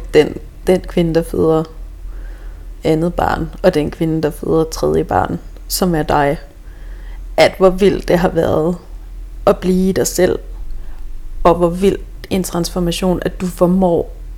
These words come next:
at faktisk passe på nogen, som er dødsens rad, som burde være dem, der var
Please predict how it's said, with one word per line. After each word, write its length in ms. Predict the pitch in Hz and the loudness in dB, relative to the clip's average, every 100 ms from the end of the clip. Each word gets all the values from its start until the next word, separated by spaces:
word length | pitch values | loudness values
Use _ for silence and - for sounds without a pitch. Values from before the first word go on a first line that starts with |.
| - - - - - - - - | -12 -14 -14 -16 -16 -16 -16 0
at 100 | 202 | 0
faktisk 720 | - 165 151 - 170 - - - - - - - - - - | 4 2 2 0 -2 -4 -8 -14 -14 -14 -14 -12 -12 -12 -6
passe 360 | - 190 - 180 | 0 2 2 -2
på 420 | - - 202 - - - | -4 2 2 2 -6 -4
nogen, 520 | 202 185 170 170 190 196 | 4 6 6 6 4 0
som 220 | 185 180 | 0 0
er 40 | |
dødsens 600 | 170 180 185 185 190 - | 0 0 0 0 -4 0
rad, 300 | 185 170 160 | 2 2 2
som 240 | - 190 180 | 0 0 2
burde 280 | 202 190 202 | 4 4 4
være 160 | 170 180 | 4 4
dem, 200 | 175 185 | 4 4
der 120 | 185 | 2
var 220 | 170 160 | 2 0